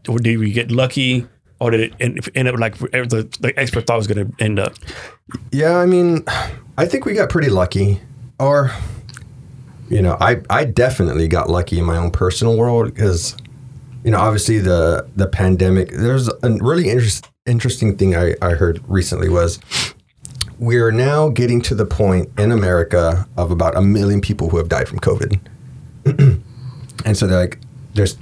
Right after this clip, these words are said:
Speaker 2: there's three hundred, we'll just say three hundred and twenty million people in the U S. One million have died from covid. Even if you go that times five, so, like, let's say the person that died, the closest, the five people closest to them that were impacted, their husband, their wife, their mother, their father, their, you know, their siblings,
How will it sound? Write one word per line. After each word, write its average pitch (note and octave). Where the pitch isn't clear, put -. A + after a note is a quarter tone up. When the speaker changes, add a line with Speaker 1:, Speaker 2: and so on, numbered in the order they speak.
Speaker 2:
there's A2
three D#3+
hundred, D3+
we'll A#2+
just A#2+
say G#2
three A2+
hundred G#2
and F2+
twenty F#2
million F2+
people F2+
in F2
the E2
U F2
S. -
One A2
million C#3
have G2+
died F#2
from -
covid. G2+
Even C#3+
if E3+
you C#3
go C#3+
that A#2+
times A#2
five, A2+
so, G2+
like, F#2
let's G2
say G#2
the F#2+
person G#2
that F#2
died, F#2+
the G2
closest, G2
the G2
five G2
people F2+
closest F#2
to G#2+
them G#2+
that -
were F#2
impacted, G2+
their E2
husband, F#2
their E2+
wife, F2
their E2+
mother, F#2
their E2+
father, F2+
their, F2
you B2+
know, F#2+
their E2+
siblings, F2+